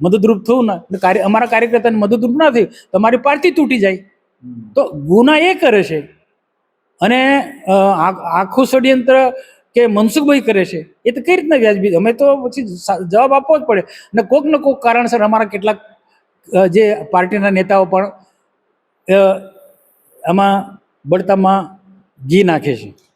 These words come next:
Speaker 2: પણ એમનું કેવું એવું છે કે એમને ભાજપમાં જોડવા માટેના બધા કાવતરા થઈ રહ્યા છે ને એના માટે ભાજપના નેતા સંપર્ક પણ કરે છે.
Speaker 1: જો સાચી વાત કહું,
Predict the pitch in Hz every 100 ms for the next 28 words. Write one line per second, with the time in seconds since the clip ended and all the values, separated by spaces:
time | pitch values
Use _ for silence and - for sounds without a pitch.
0 | _ 143 143 135 151 165 175 165 165 160
1 | 156 156 160 160 151 143 147 127 127 123
2 | 139 135 123 120 123 123 123 117 123 123
3 | 117 117 117 117 113 110 117 127 120 117
4 | 117 120 117 123 117 120 117 117 120 117
5 | 117 _ _ - 117 123 123 127 120 117
6 | 120 127 120 123 - 113 101 98 98 _
7 | _ _ - 135 202 254 247 185 180 233
8 | 233 233 - 247 269